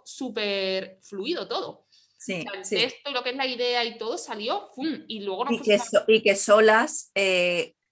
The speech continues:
Speaker 2: hubiera sido mucho más difícil. O sea, aun-, si lo hubiéramos hecho esto solas,
Speaker 1: Separado. Hmm.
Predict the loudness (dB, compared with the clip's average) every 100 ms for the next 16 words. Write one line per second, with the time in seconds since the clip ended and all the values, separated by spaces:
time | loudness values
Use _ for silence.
0 | _ -10 0 4 4 4 2 2 -6 -4
1 | -2 0 -2 -2 -4 -4 -10 -10 -2 0
2 | 2 0 -2 -4 -4 -8 0 2 6 6
3 | 4 2 -2 0 0 0 2 0 0 -6
4 | -6 _ _ -20 _ _ _ _ _ _
5 | 2 4 6 6 2 -6 -8 -12 _ _
6 | -16 -16 -20